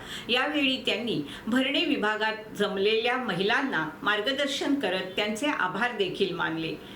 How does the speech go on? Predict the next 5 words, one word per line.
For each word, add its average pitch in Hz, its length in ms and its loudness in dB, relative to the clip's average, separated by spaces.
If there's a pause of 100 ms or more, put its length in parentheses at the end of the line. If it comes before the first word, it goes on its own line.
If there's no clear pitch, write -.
(220)
या 294 220 2
मेळाव्यादरम्यान 214 1040 0 (420)
राज्य 269 400 0
शासनाकडून 240 1000 0
महिलांसाठी 214 920 0